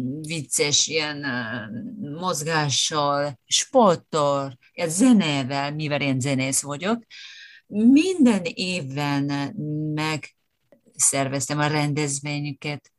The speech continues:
még a órákat is. Ezt szeretném folytatni, és sajnos, mint a koronavírus miatt, ne-, nagyon nehéz volt az a <clears throat> idén is, tavaly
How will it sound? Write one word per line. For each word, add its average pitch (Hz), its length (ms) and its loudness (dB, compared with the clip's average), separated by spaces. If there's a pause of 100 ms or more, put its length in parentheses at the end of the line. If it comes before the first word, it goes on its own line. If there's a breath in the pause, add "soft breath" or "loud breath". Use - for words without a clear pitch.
még 147 300 -8
a 120 320 -8
órákat 165 840 -2
is. - 440 -4
Ezt 233 180 2
szeretném 202 680 2
folytatni, 185 920 0
és - 180 -4
sajnos, 170 340 0
mint 165 220 -6
a - 60 -8
koronavírus 147 1400 0
miatt, 147 400 -2
ne-, 170 260 -6
nagyon 180 320 2
nehéz 156 380 -4
volt 147 200 -6
az 151 160 -4
a 147 160 -6 (120)
<clears throat> 202 400 6
idén 165 400 0
is, 170 360 -6
tavaly 143 500 2